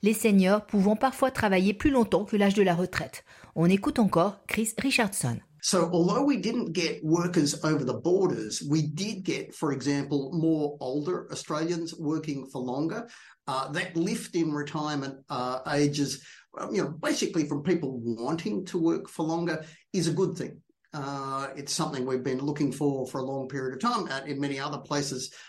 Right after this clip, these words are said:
Speaker 2: around the world, uh, people work for longer. And in an aging Australia, one of the ways you deal with, uh, those challenges is to have older workers working for longer.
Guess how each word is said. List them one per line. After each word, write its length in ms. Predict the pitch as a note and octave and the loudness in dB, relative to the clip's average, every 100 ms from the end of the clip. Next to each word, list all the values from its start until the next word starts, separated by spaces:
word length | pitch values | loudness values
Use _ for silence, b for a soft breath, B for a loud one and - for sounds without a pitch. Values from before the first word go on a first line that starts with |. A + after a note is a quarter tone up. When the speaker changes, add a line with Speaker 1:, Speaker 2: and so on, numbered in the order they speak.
| B - | B -8
Speaker 2:
around 340 | C3+ C#3+ C3 | -4 -2 0
the 100 | C3+ | 0
world, 460 | C3+ C#3 C3+ B2+ - D#3+ | 2 0 0 -4 -6 -8
uh, 340 | B2+ B2+ B2+ - | -6 -6 -8 -4
people 360 | D3 C#3+ C3+ D3+ | -2 0 -2 2
work 260 | C#3+ C#3+ | 2 2
for 100 | D3 | 0
longer. 400 | C#3+ C#3+ C#3+ D3 B B B D#3 | 2 2 2 -4 B B B -2
And 240 | D#3+ D#3+ E3 | -2 -2 0
in 480 | A#3+ A#3 A3 G#3+ - | 2 4 2 -4 -4
an 240 | D#3+ D#3 D#3 | -4 -4 -4
aging 540 | F#3 F#3 E3+ D#3+ D3 C#3 | -2 -2 -2 -2 -2 -4
Australia, 840 | - - C#3+ D#3 F3+ D3 A2 E2 - _ | -8 -8 -8 -4 -2 -2 -4 -12 -18 _
one 300 | C3+ E3 G3 | -6 -2 0
of 80 | E3 | 0
the 80 | C3+ | 0
ways 560 | D#3 F3+ D3+ A#2 - | 0 4 2 2 -2
you 140 | C3+ A#2+ | -2 0
deal 420 | C#3 E3+ F3 C#3 | 2 4 4 2
with, 380 | - - - - b b _ | -2 -6 -10 -12 b b _
uh, 300 | C3 A#2+ B2+ | -6 -4 -4
those 280 | C#3 A#2+ A#2 | -4 -4 -4
challenges 600 | - A#2+ A#2+ A#2 B2 A#2+ b b - | -4 -4 -4 -4 -6 -6 b b 0
is 180 | D3 C#3+ | 0 2
to 100 | D#3 | -2
have 400 | C3 B2 - - | -2 -4 -4 -6
older 280 | C#3+ C3 C3 | -4 -2 0
workers 480 | B2+ C#3+ D3 C#3+ - | 2 0 0 -6 -6
working 360 | C3 B2+ C3 C3 | -4 -2 -2 -2
for 100 | C#3+ | -2
longer. 380 | C#3+ F3+ F3 | -2 -4 -6